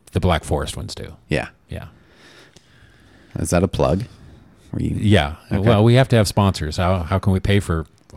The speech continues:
Speaker 1: you know, all of this?
Speaker 2: This is true.
Speaker 1: Yeah.
Speaker 2: This is expensive
Speaker 1: So,
Speaker 2: stuff.
Speaker 1: and then, you know, and then dinners, which can be all kinds of different things,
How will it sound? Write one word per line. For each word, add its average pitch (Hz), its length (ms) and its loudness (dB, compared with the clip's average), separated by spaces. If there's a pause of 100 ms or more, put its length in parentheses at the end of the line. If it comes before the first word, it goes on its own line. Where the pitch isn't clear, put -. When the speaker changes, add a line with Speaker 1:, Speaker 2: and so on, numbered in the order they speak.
Speaker 1:
you 87 120 -8
know, 71 80 -8
all 85 180 -4
of 82 80 -4
this? 82 220 -6
Speaker 2:
This 90 160 2
is 104 140 4
true. 78 380 -2
Speaker 1:
Yeah. 78 220 -6 (720)
Speaker 2:
This - 140 -8
is 87 120 -2
expensive 175 380 0
Speaker 1:
So, 175 140 6
Speaker 2:
stuff. 160 120 8
Speaker 1:
and 156 240 2
then, - 220 -18
you 135 160 2
know, 120 160 6
and 120 120 6
then 113 100 4
dinners, 135 540 0 (1040)
which 107 240 4
can 107 140 4
be 98 440 4
all 101 180 2
kinds 98 300 2
of 80 80 -2
different 80 260 -4
things, 87 400 -8